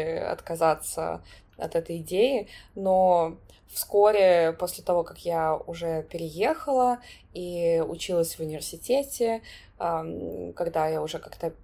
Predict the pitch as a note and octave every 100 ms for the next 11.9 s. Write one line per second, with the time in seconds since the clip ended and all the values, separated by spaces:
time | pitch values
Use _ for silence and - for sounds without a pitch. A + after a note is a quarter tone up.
0 | - - F3+ F#3 F3+ F#3 F#3 E3 E3 -
1 | E3+ E3 D#3+ - - E3 D#3+ E3+ E3 -
2 | - - - F3 E3 E3+ D#3+ E3 E3+ -
3 | _ - - - - - E3+ E3 - F3
4 | E3+ E3 E3 D#3+ D#3 D#3+ - E3 F3 E3
5 | D#3+ D#3+ D#3+ D#3+ - E3+ D#3+ D#3 D3+ -
6 | D3+ F3 A#3 B3+ F#3 E3 - - - -
7 | F3 E3 E3 E3+ F3+ F3+ E3+ F#3 - E3+
8 | E3+ E3+ D#3 D3 - D#3+ D#3 D#3+ D#3+ -
9 | E3 E3+ E3 - - F#3 F#3 G#3 G#3+ G3
10 | G3 F#3+ G3+ G3 F#3 F3+ A#3 C#4 G#3+ F#3+
11 | E3+ F#3 F3+ F3 E3 E3+ F3+ F#3 F3+